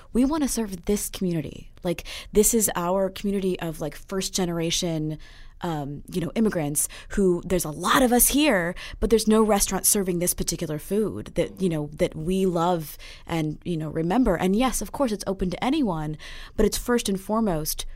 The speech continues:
for this specific group of people. Do you see concepts coming across that are like, you know, "This is my background, this is the food that I grew up with"? Or are you seeing sort of more ambitious, like, you know, "I'm going to do this, this,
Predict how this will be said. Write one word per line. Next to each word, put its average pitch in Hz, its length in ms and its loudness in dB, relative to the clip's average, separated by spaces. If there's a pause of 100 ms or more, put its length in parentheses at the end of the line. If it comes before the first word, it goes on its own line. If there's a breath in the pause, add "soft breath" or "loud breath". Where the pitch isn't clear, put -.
for 190 340 0
this 185 180 2
specific 185 460 -2
group 165 240 -4
of 151 100 -4
people. - 540 -6 (240 loud breath)
Do 196 80 2
you 208 160 0
see 214 340 4
concepts 190 540 -2
coming 165 260 -2
across 160 400 -4
that 156 100 -4
are 156 120 0
like, 143 300 -4 (380 loud breath)
you 170 120 0
know, 151 80 -4
"This 196 240 4
is 180 100 4
my 156 320 2
background, 156 420 -4
this 160 140 -4
is 160 80 -4
the 170 80 -2
food 170 240 -4
that 165 160 -6
I 165 140 0
grew 165 240 -2
up - 180 -4
with"? 156 300 -2 (340 loud breath)
Or 214 220 4
are - 20 4
you 214 160 0
seeing 277 420 2
sort 214 200 -2
of 185 100 -6
more 180 160 0
ambitious, 165 560 -2
like, 147 420 -4 (360 loud breath)
you 185 100 -2
know, 151 260 -2
"I'm 175 240 -2
going 165 200 -2
to 165 80 -4
do 156 180 -2
this, 151 280 -4 (100)
this, - 400 -4